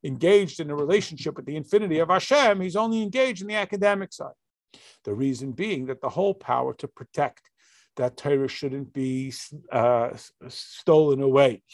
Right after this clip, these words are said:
that it is that we recognize that it's Dvar Hashem in my mouth. Like it says, the Mishnah is the king,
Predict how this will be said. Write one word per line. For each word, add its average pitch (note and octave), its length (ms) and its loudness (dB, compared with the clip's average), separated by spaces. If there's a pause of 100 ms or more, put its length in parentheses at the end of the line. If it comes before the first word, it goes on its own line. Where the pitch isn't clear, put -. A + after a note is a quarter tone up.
(540)
that C3 120 -4
it D3 200 -4
is F3+ 400 2
that C#3+ 120 -4
we C#3+ 120 -4
recognize D3+ 640 -2
that C3+ 100 0
it's - 160 -6
Dvar D#3+ 320 4
Hashem E3+ 500 2
in E3 100 -6
my F3 200 2
mouth. E3 340 -6 (600)
Like A#2+ 180 0
it - 120 -4
says, D#3 540 4
the C3+ 120 -2
Mishnah C#3+ 440 0
is C3+ 160 -2
the C#3 340 0
king, E3+ 300 -2